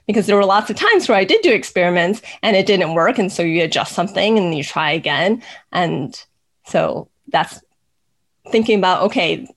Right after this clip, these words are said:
running the business is just like running a bunch of scientific experiments. Do something. If it doesn't work, tweak it, do it again, doesn't work,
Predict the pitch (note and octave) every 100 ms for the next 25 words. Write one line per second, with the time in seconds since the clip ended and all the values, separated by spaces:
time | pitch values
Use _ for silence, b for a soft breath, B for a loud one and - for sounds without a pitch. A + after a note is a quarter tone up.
0 | _ - E3+ F#3+ G3 F#3 G#3 A3+ G3 G3
1 | G3 F#3+ F#3+ F3 F#3 E3 E3+ F3+ F3+ F3
2 | F3 F3 F#3+ E3 - A3 A3 D#3+ - G#3+
3 | - B B - F3+ F3 F3 F3 G3 A3+
4 | B3+ _ - F3 F3 F3 E3 G3+ C4 -
5 | F3 F#3 G#3+ A#3 - E3 E3 C#3 D3+ E3+
6 | A3 A3 D3+ F3+ D#3 D#3+ E3